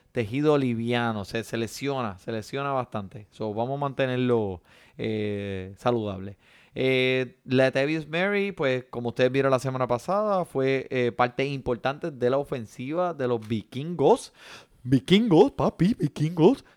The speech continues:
Él va a seguir, eh, haciendo lo que está haciendo. Él por al ladito, va a darle unos intentos, él va a hacer lo que puede con ellos. Quién sabe, a lo mejor se rompe una de esas de treinta, cuarenta yardas, o a lo mejor te tira un dos puntos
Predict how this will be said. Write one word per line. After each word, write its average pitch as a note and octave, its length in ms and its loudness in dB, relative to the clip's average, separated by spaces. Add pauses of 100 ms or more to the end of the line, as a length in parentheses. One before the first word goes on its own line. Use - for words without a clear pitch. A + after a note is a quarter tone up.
(160)
Él D#3 300 6
va D3 160 6
a D#3 60 -2
seguir, D3 560 0
eh, C3 280 6
haciendo C3+ 460 0
lo C#3 260 2
que A2 280 -4
está A#2+ 300 -4
haciendo. F#3+ 720 -4 (320)
Él B2+ 320 -2
por B2 180 0
al A#2 120 2
ladito, F#3 680 2 (320)
va B2 100 2
a C3 140 0
darle C#3 240 0
unos C#3 280 -8
intentos, G3 640 -2
él D3 140 0
va C3 60 8
a - 20 2
hacer C#3 160 0
lo C3 140 0
que C3 100 -2
puede C3+ 260 -6
con C3+ 180 -12
ellos. F#3 420 0 (200)
Quién A#2+ 220 -2
sabe, G#2 340 0
a G2 60 -6
lo G2 100 -6
mejor A#2 220 2
se C#3+ 140 -2
rompe D#3 600 0
una D#3 360 0
de D#3 100 4
esas D3 240 0
de B2+ 160 -4
treinta, D3 440 -8
cuarenta C#3 440 -4
yardas, A3 560 4
o D#3+ 100 -2
a C3+ 60 0
lo B2 80 -6
mejor A#2 280 -6
te C#3+ 120 -2
tira C#3 240 2
un B2+ 320 -2
dos A2+ 160 4
puntos C3 420 -2